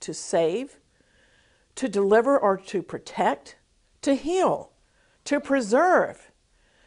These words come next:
to be well. In other words, to be whole.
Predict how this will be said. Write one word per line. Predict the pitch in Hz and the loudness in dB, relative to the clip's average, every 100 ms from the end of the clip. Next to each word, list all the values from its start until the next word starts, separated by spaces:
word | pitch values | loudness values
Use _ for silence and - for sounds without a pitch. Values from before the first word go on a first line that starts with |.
| _ _ | _ _
to | - 208 | -4 -4
be | 180 254 294 311 311 277 | -2 -2 0 0 -2 -6
well. | - 170 185 208 208 175 151 - - _ _ - | -10 0 4 6 6 4 2 -2 -10 _ _ -8
In | 190 | -2
other | 196 | 0
words, | 190 190 185 - | 0 -2 -2 -6
to | 196 | -2
be | 202 196 | 0 -2
whole. | - 208 208 190 143 95 - | -4 -2 0 0 -4 -8 -18